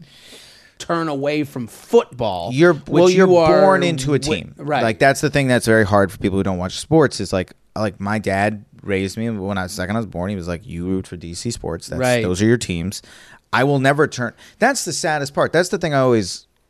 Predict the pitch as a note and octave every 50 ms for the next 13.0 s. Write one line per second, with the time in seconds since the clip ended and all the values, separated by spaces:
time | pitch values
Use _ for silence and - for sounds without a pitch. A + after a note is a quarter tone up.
0 | _ - G#2+ G2+ G2 F#2+ E2+ F2 G2 A2 A#2+ A2+ G2 D#2+ _ - - - B2+ A2+
1 | A2 A2 G2+ F#2+ A2+ A2+ A#2+ A2 G2+ G2 F2+ - F#2 E2+ - - F#2+ - - -
2 | - - F2 - F#2 F#2 F2+ E2+ E2+ E2+ E2+ - - G2 F#2+ F#2 F#2 F2+ E2+ -
3 | _ _ _ _ _ _ _ _ _ _ _ _ _ - B2 D3 D#3+ E3 D3+ _
4 | _ _ - B2+ C#3 D3 C#3+ C#3 D3 D#3 E3+ E3+ E3 D3+ C#3+ C#3 A#2+ C3 B2+ A#2+
5 | A2+ A#2 - - F#2 F2+ F2+ - _ _ _ _ _ - B2+ - - - - C4
6 | C3 C3 - - E3+ C3+ B2+ B2+ C3+ C3+ C3+ C3+ - - - C#3+ C#3 C#3+ - B2+
7 | - - G#2+ F2 - _ _ - - B2+ C3 D#3 D#3+ E3+ E3+ D3+ C3+ C3+ - E3
8 | D#3 D3 D3 D#3+ D#3+ E3 F3 F#3+ F#3 F3+ F3 F3 D#3+ D#3 D3 C#3+ - - D#3 E3+
9 | E3+ F3 D#3 E3 D#3+ F3 F#3+ G#3 G#3 G3 F3+ D3+ F3+ E3+ D3 C3+ B2+ D3 C#3+ C3+
10 | C3 B2 B2 A2+ C3 C#3 C#3+ C#3 - - - B2+ F#2 - - - - D#3 C#3+ C#3+
11 | D#3+ E3+ F3 F3 F3 F3 E3+ F3 - _ _ _ _ _ _ - - _ _ _
12 | - - B2 A2+ - - A#2 G#2+ F#2 G#2 F#2+ D#2 - - F2+ E2 - - - -